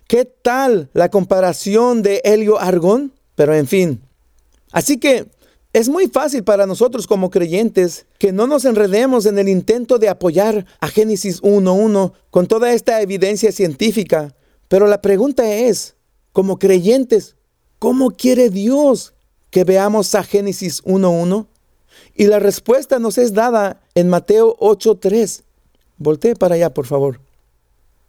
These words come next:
Mateo dieciocho tres. Y dijo, "De cierto os digo, que si no os convertís y os hacéis como niños, no entraréis en el reino de los cielos."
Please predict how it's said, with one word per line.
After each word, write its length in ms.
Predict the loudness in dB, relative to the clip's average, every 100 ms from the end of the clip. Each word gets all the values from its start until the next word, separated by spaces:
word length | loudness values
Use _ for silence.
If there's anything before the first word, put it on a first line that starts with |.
| _
Mateo 560 | -6 -4 0 2 4 2
dieciocho 520 | 0 -2 -2 -2 -4
tres. 420 | -2 -2 -4 -8 _ _ _ _ _ _ _ _ _
Y 80 | -2
dijo, 420 | 0 2 0 -2 _ _ _ _
"De 160 | -2 0
cierto 540 | 2 2 2 2 0
os 200 | 2 0
digo, 380 | -2 -2 -2 -4 _ _ _ _
que 100 | -2
si 160 | 2 2
no 300 | 4 2 0
os 220 | -2 -2
convertís 800 | 0 0 -2 -2 -2 -2 -6 _ _ _ _ _
y 140 | 0 2
os 180 | 2
hacéis 560 | -2 -2 0 0 0 -2
como 260 | -2 -2 -2
niños, 520 | 0 0 -2 -8 _ _ _ _
no 140 | -2 0
entraréis 580 | 2 0 2 2 0
en 100 | -2
el 100 | -2
reino 300 | -2 -2 0
de 80 | 0
los 160 | 0 -2
cielos." 520 | -2 -2 -2 -8 -16